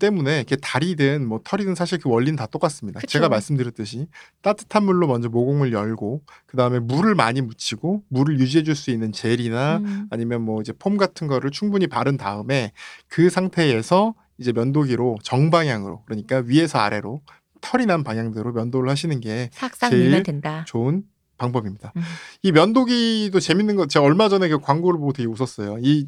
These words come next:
Speaker 1: 이제 질레트나 이런 회사들도 새로운 제품을 자꾸 만들려고 노력을 하는 거예요. 근데 되게 웃었던 게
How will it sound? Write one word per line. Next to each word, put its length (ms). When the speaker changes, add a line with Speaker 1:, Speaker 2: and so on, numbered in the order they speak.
Speaker 1:
이제 140
질레트나 480
이런 180
회사들도 420
새로운 260
제품을 300
자꾸 180
만들려고 360
노력을 320
하는 160
거예요. 340
근데 180
되게 160
웃었던 420
게 260